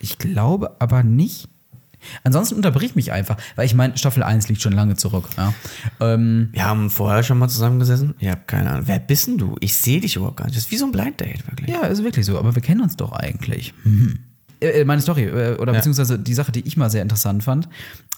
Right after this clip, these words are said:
Speaker 1: Äh, in manchen Straßenbahnen bei uns hier, ähm, musst du vorne beim Schaffner zahlen.
Speaker 2: Ja.
Speaker 1: Äh, in anderen aber ist das komplett dicht, da musst du am Automaten der ziehen.
Speaker 2: Ja.
Speaker 1: Jetzt kannst du
Speaker 2: Ich kenn's von Bu-, Bussen.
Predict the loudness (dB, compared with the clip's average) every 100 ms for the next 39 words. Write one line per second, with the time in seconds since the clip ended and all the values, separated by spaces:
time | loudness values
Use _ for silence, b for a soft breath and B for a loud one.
0 | -2 2 2 2 2 2 2 2 0 2
1 | 0 0 -2 -2 -4 -2 -2 2 2 2
2 | 2 2 2 0 0 0 0 0 0 0
3 | 2 0 0 0 0 0 2 2 0 0
4 | 0 2 0 0 -2 -2 -2 -2 -4 -8
5 | _ _ -8 -4 -4 B B -2 2 4
6 | 2 0 0 0 0 0 0 2 2 0
7 | -2 -2 -4 -4 -4 2 2 2 -2 0
8 | 0 2 2 2 2 2 2 2 0 -2
9 | -4 -4 -6 -6 -8 -12 _ 0 0 B
10 | B B B -2 0 0 0 0 0 0
11 | -6 -14 -4 -2 -2 -2 0 2 0 2
12 | 0 0